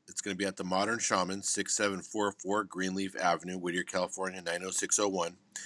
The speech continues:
And that's gonna be Wednesday, s-, December eighth, six thirty P M to eight fifteen P M. That's the Holiday Wreath Sip and Sucks Workshop. You can follow her on, uh, Soulful underscore succulents and get more information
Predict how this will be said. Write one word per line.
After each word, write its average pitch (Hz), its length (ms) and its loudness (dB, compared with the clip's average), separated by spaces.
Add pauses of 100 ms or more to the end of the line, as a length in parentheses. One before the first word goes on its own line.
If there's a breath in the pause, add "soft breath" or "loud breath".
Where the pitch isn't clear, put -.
(340 loud breath)
And 85 240 0
that's 85 200 2
gonna 92 160 0
be 90 120 0
Wednesday, 98 460 4
s-, - 220 4 (100)
December 101 600 2
eighth, 107 340 2 (300 soft breath)
six - 480 4
thirty 120 300 8
P 113 240 -2
M 107 240 0
to - 220 -4
eight 104 140 0
fifteen 110 480 -2
P 98 220 2
M. 90 220 0 (380 loud breath)
That's 95 240 4
the 85 140 -2
Holiday 110 440 4
Wreath 101 320 2
Sip - 280 0
and 90 100 -6
Sucks - 360 2
Workshop. 101 520 4 (300 loud breath)
You 90 140 -6
can 92 100 -2
follow 95 400 6
her 95 360 2 (380 loud breath)
on, 85 360 -4
uh, 80 160 -8
Soulful 107 800 4
underscore 95 540 2
succulents 87 760 0
and 87 160 -10
get 87 220 -10
more 90 180 -6
information 87 640 -2